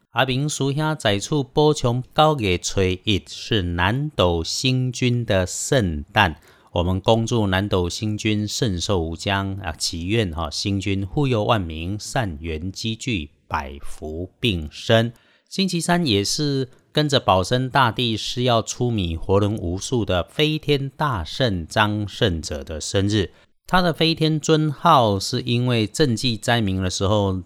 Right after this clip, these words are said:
能够日行千里，快步如飞，所以得来的。师兄也代表大家祝张圣者生日快乐！继续这样大步流星，庇佑万民，除瘟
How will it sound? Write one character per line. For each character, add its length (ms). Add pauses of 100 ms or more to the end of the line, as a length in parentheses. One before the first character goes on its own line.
能 160
够 180
日 180
行 280
千 240
里， 140
快 240
步 240
如 260
飞， 320
所 240
以 80
得 300
来 220
的。 260 (300)
师 220
兄 260
也 220
代 220
表 260
大 260
家 560
祝 320
张 320
圣 280
者 340
生 260
日 140
快 240
乐！ 320 (160)
继 140
续 80
这 80
样 360
大 200
步 200
流 220
星， 480
庇 220
佑 240
万 260
民， 560 (180)
除 380
瘟 340